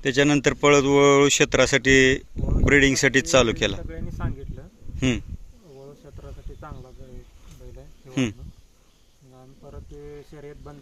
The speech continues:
Speaker 2: केली.
Speaker 1: हम्म, शर्यत बंद करून वळू क्षेत्रासाठी.
Speaker 2: वळूसाठी चालू.
Speaker 1: आता ह्या ठिकाणी यायचं म्हणलं एखाद्याला तर कसं यावं लागतंय?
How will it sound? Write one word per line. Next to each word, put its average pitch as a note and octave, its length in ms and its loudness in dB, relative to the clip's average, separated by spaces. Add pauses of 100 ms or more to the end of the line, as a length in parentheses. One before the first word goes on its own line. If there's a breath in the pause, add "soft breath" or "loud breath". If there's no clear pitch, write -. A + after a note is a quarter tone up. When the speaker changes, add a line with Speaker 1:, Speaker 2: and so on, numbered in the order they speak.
Speaker 2:
केली. C3 180 -20 (540)
Speaker 1:
हम्म, C3 240 0
शर्यत C3 320 0
बंद B2 240 -4
करून B2 460 -4 (200)
वळू B2 220 0
क्षेत्रासाठी. G#2+ 520 -10
Speaker 2:
वळूसाठी D3+ 280 -20
चालू. C3 180 -20 (2750 soft breath)
Speaker 1:
आता C3 100 2
ह्या D3+ 200 6
ठिकाणी F3+ 380 4
यायचं F3 300 8
म्हणलं F3 240 8
एखाद्याला D#3+ 520 8
तर D#3 100 4
कसं D#3+ 260 4
यावं C#3 180 8
लागतंय? A2 340 0